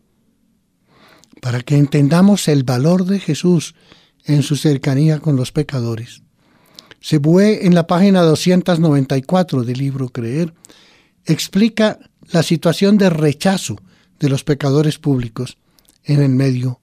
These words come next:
en que Jes-, Jesús predicaba. El pecador público era un ser impuro del que había que alejarse.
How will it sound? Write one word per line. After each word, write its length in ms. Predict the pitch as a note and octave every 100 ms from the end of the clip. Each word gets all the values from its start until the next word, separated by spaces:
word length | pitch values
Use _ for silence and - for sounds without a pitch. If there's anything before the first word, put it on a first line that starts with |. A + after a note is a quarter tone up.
| -
en 180 | C#3+ C3+
que 120 | B2+
Jes-, 280 | B2 A2 -
Jesús 360 | - A2 A2 A2
predicaba. 600 | - B2 G#2 - F2+ - - _ - - _ _ _ _ _ _ _ - _ _
El 120 | B2
pecador 480 | C#3+ - A#2+ C3 D3
público 560 | F#3 F#3+ G3+ F#3+ G#3 - _ _ _ _
era 240 | C3+ C#3+
un 120 | D#3+ D#3+
ser 260 | - F3
impuro 680 | F3 E3+ D#3 G3+ A3+ A3+ G#3
del 200 | G3+ F#3
que 140 | D#3
había 340 | C3+ D#3 F3 F#3
que 180 | - D3
alejarse. 680 | A#2 G2+ - A2+ - -